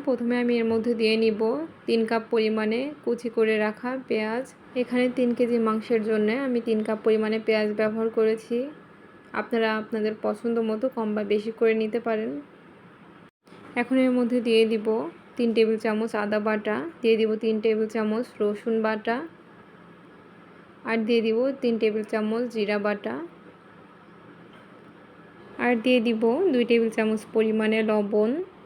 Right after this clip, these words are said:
লবণের পরিমাণটা আপনাদের টেস্ট অনুযায়ী কমিয়ে বাড়িয়ে নিতে পারেন। দিয়ে দিব তিন টেবিল চামচ পরিমাণে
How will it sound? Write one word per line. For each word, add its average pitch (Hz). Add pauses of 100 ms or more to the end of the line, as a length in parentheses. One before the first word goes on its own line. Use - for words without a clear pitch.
(540)
লবণের 233
পরিমাণটা 226
আপনাদের 220
টেস্ট 220
অনুযায়ী 226
কমিয়ে 214
বাড়িয়ে 220
নিতে 220
পারেন। 220 (380)
দিয়ে 214
দিব 220 (320)
তিন 220
টেবিল 214
চামচ 214 (120)
পরিমাণে 214